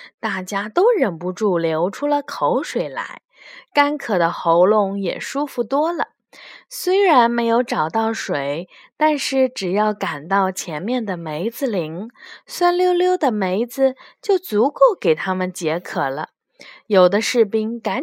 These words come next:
紧站起来向前张望，有的已经迫不及待地向前跑。很快，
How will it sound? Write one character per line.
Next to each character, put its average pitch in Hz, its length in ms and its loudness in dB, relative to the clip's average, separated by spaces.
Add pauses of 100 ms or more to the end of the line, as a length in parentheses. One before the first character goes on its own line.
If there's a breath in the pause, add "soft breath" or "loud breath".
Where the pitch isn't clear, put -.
紧 294 180 0
站 214 280 -2
起 202 120 -8
来 180 300 -4
向 226 320 -4
前 175 340 -8
张 269 280 0
望， 269 220 0 (360 loud breath)
有 170 320 -2
的 202 240 2 (120)
已 160 180 -12
经 165 200 -10
迫 320 300 0
不 240 140 0
及 175 200 -10
待 294 300 -6
地 226 100 -6
向 226 320 -8
前 185 240 -10
跑。 - 500 -6 (440 soft breath)
很 180 300 -4
快， 330 400 -2